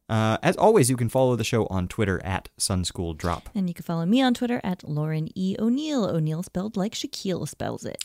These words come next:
Speaker 1: If you have questions or comments or pets or suggestions, you can send all of them, including pictures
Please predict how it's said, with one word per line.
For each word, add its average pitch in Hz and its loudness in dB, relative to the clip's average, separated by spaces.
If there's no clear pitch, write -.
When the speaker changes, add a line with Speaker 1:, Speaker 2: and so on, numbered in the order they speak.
Speaker 1:
If 117 2
you 139 6
have 120 2
questions 104 0
or 120 -4
comments - -6
or 95 -4
pets - -4
or 123 2
suggestions, 139 0
you 110 0
can 110 2
send 117 4
all 170 6
of 120 -2
them, 101 2
including 151 0
pictures - -4